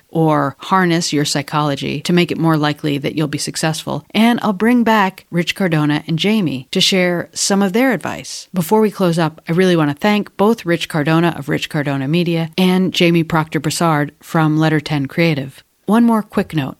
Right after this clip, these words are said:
I know there's always one more thing. But I want to talk a little bit about how I made this episode. So first, you may notice really different changes in the tone and the energy of my voice between the open and close and the main narration of this episode.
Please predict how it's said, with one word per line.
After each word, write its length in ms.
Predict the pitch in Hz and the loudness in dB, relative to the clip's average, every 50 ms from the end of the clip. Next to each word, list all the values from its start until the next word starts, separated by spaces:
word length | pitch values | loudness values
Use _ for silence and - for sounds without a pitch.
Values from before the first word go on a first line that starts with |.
| _ - | _ -2
I 80 | 175 | 0
know 240 | 160 196 165 160 156 | 0 0 0 0 -2
there's 240 | - - 180 175 165 | -2 0 0 0 0
always 400 | - - 185 180 180 180 170 156 | 0 0 2 2 2 2 2 2
one 160 | 156 156 151 | 2 2 2
more 140 | 151 143 139 | 2 0 -2
thing. 280 | - - 127 - 151 - _ _ _ _ _ _ _ _ _ | -4 -6 -10 -10 -12 -16 _ _ _ _ _ _ _ _ _
But 240 | - 175 170 - _ - | -4 -2 -2 -4 _ -2
I 60 | 196 | 0
want 180 | 208 226 269 311 | 2 4 4 2
to 40 | 349 | 2
talk 280 | 359 - 196 185 170 - | 0 0 -2 -2 -2 -2
a 100 | - 180 | -2 0
little 220 | 180 196 233 269 | 2 2 2 2
bit 260 | 233 185 143 - - - | 2 0 -2 -2 -4 -6
about 180 | 156 160 165 160 | -4 -2 -2 -2
how 260 | 147 - - 202 202 | -4 -2 0 0 2
I 100 | 214 208 | 2 2
made 220 | 202 190 185 185 | 2 0 0 -2
this 160 | 165 170 156 - - | -2 -6 -8 -6 -8
episode. 500 | 170 - - 147 - - - - - - _ _ | -8 -6 -6 -6 -6 -8 -10 -14 -16 -20 _ _
So 120 | - - 202 | -4 -2 -2
first, 360 | - - 254 247 233 - - | 0 2 0 0 0 0 0
you 60 | 214 | 2
may 120 | 190 180 | 4 4
notice 380 | 175 165 160 160 156 156 156 - - - _ _ _ _ | 4 4 4 4 2 0 -2 -6 -12 -18 _ _ _ _
really 320 | 180 185 202 208 214 208 185 | 0 2 4 4 4 2 0
different 420 | 160 160 180 175 - 185 175 - | 0 -2 -2 -2 0 0 -2 -2
changes 420 | - - - 160 160 160 156 147 147 - | -2 -2 0 0 2 2 0 -2 -4 -2
in 360 | - 160 156 151 151 147 147 - | 0 2 2 4 2 0 0 -2
the 80 | 170 | -4
tone 540 | 160 160 - - - - 190 185 180 180 175 | -4 -4 -6 -8 -4 0 0 2 2 2 2
and 160 | 165 156 160 | 2 2 0
the 80 | 151 - | 0 0
energy 320 | 151 156 151 143 - - | 0 0 0 0 -2 -4
of 80 | 139 135 | -4 -2
my 160 | 147 147 147 | -2 -2 0
voice 340 | 147 180 190 190 185 185 - - _ - | 0 0 2 2 0 -2 -4 -8 _ -6
between 220 | 165 - 180 170 | -2 0 2 4
the 100 | 165 165 | 4 4
open 200 | 165 175 - 214 | 2 2 2 2
and 120 | 208 202 - | 0 0 0
close 480 | - 160 143 135 131 135 160 160 - - _ _ | 0 -2 0 0 0 -2 -4 -4 -8 -12 _ _
and 420 | - 170 165 165 160 156 156 151 - | 0 2 2 4 2 2 2 0 -2
the 140 | - 147 156 | -2 -2 0
main 560 | 160 160 160 160 160 156 151 151 147 143 139 - | 2 4 4 4 4 4 4 2 2 0 -4 -6
narration 480 | - 151 147 143 147 147 139 - - 147 | -6 -4 -2 -2 0 -2 -2 -2 -2 -2
of 100 | 139 131 | -2 -2
this 160 | - 135 - | -4 -4 -4
episode. 480 | 151 139 - 120 - - - - - | -4 -4 -6 -6 -8 -8 -10 -10 -12